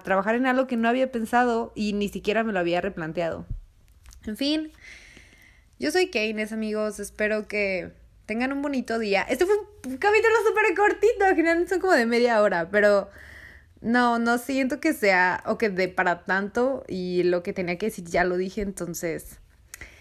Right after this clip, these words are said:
tengan una bonita semana. Yo espero tenerles otro podcast esta semana. ¡Woo! O la próxima, espero. No sé, noviembre me gusta mucho porque es el mes de mi cumpleaños y quiero sacar un podcast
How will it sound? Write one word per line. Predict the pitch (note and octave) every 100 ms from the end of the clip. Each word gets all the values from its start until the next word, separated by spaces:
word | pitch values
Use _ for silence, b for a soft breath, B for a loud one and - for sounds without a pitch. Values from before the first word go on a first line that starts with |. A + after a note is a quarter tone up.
| B B -
tengan | B3 C#4 E4 D#4 - -
una | C4+
bonita | D#4+ B3+ B3+
semana. | C4+ G#3 G3 A3+ A#3+ E3 E3+ F3 _ _ _
Yo | F#3 F#3+ F#3+ -
espero | G#3 - F3+ E3+ - _ _ G3
tenerles | G#3 G3 F#3+ B3 -
otro | G#3+ B3+ B3+
podcast | C4 C#4+ D#4+
esta | C4 D#4+
semana. | D4 D4 D#4+ D#4
¡Woo! | C4 G#4+ C#5+ D#5 B4 G#4 - D#4 -
O | A3+ A3+
la | G3
próxima, | - A#3 B3 A3 F#3+ E3+ F#3 _ _ -
espero. | G3+ - D#3+ - _ - B B B B B B B B -
No | A3+
sé, | A3+ E3 - - - - -
noviembre | G#3+ A3 G#3+ A#3
me | A3+
gusta | G3+ - F#3+
mucho | G3+ A#3+ B3 C4
porque | A3 F#3 G3
es |
el | F#3+ F#3
mes | F#3
de | F#3+
mi | F3+
cumpleaños | F3 F3 A3 A#3+ C4 C4 B3+ B3+ B3+ A3
y | G#3+ G3+ F#3
quiero | G3
sacar | G3 F#3+ F#3 F#3 -
un | G#3+ G#3 G3
podcast | F3+ F3+ F3 F#3 F3 -